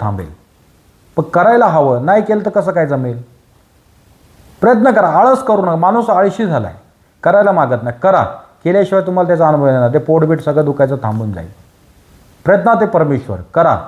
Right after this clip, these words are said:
केल्याशिवाय अनुभव येणार नाही. आणि बाहेरची बाधा बिधा काय नाही, त्याचं टेन्शन घेऊ नका. या बाबा, भगरी बाबांच्या नादी लागू नका. आलं लक्षामध्ये? तुम्ही स्वतः मेल्याशिवाय स्वर्ग दिसत नाही. आयुर्वेदिक करा,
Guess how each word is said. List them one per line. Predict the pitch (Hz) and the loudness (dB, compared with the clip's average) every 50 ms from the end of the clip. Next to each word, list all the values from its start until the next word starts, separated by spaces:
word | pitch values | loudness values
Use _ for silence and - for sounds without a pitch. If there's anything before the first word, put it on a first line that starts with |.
| - - _ _ | -16 -20 _ _
केल्याशिवाय | 156 165 185 185 170 180 175 170 156 | 0 2 2 2 0 0 0 0 2
अनुभव | 151 143 135 131 127 | 2 0 0 -2 -2
येणार | 120 117 107 104 98 92 | -2 -2 -2 -4 -8 -8
नाही. | 90 87 82 - _ _ _ _ _ _ _ | -12 -14 -16 -20 _ _ _ _ _ _ _
आणि | 117 151 190 | 0 2 2
बाहेरची | 175 147 147 160 170 160 202 185 | 2 2 2 2 2 2 2 2
बाधा | 180 175 - 190 196 | 2 2 4 4 2
बिधा | 185 190 185 190 | 2 2 0 0
काय | 185 180 175 175 180 | 2 2 0 2 2
नाही, | 180 175 | 0 0
त्याचं | 160 175 180 170 175 | 0 0 0 0 -2
टेन्शन | 175 170 151 170 175 160 | -6 -6 -6 -6 -6 -2
घेऊ | 147 151 151 | -2 -2 -2
नका. | 147 131 113 104 92 95 - - _ _ _ _ _ _ _ - | -2 -4 -4 -6 -8 -10 -16 -20 _ _ _ _ _ _ _ -2
या | 127 131 | 0 2
बाबा, | 139 143 143 156 170 165 | 4 4 4 4 4 4
भगरी | 143 127 120 127 156 170 | 4 2 2 0 0 2
बाबांच्या | 160 156 151 170 170 165 170 170 | 2 2 2 2 0 0 0 0
नादी | 160 156 151 156 156 | 0 2 0 2 2
लागू | 147 143 139 151 147 | 0 0 0 0 -2
नका. | 139 123 110 107 90 85 - - _ _ _ - - _ _ _ _ _ | -2 -2 -4 -6 -10 -12 -16 -20 _ _ _ -20 -20 _ _ _ _ _
आलं | - 120 156 180 | -2 0 2 4
लक्षामध्ये? | 185 170 - - 170 156 139 123 113 107 - | 4 2 2 0 0 0 0 0 0 0 0
तुम्ही | 147 156 175 190 196 196 202 196 - - - _ - _ _ _ - | 0 2 2 2 2 2 0 -4 -8 -14 -20 _ -20 _ _ _ -4
स्वतः | - 156 156 - 185 | -2 -2 2 2 2
मेल्याशिवाय | 180 180 180 180 180 175 - 190 180 | 2 4 2 2 2 2 2 0 0
स्वर्ग | 180 170 170 165 160 175 | 2 2 0 2 2 2
दिसत | 156 151 127 147 143 117 113 | 0 0 0 -2 -4 -4 -4
नाही. | 107 92 87 - - _ _ _ _ _ | -8 -8 -10 -14 -20 _ _ _ _ _
आयुर्वेदिक | 117 127 151 170 180 185 170 185 180 185 - | 0 2 4 4 4 4 4 2 0 2 2
करा, | 160 147 123 | 2 2 2